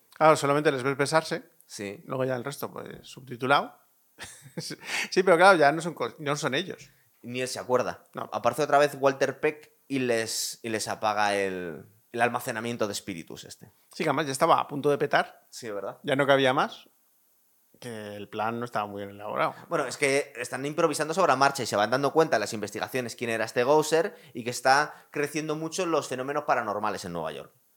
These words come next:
Speaker 2: que va a pasar también la segunda. De repente se empiezan a torcer las cosas.
Speaker 1: Sí, pero ahí está mucho más, es que por eso me gusta mucho más la dos.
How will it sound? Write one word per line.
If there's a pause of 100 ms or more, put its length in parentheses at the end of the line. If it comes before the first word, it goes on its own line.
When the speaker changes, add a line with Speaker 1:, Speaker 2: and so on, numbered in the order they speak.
(100)
Speaker 2:
que
va
a
pasar
también
la
segunda.
De
repente
se
empiezan
a
torcer
las
cosas. (220)
Speaker 1:
Sí,
pero
ahí
está
mucho
más,
es
que
por
eso
me
gusta
mucho
más
la
dos.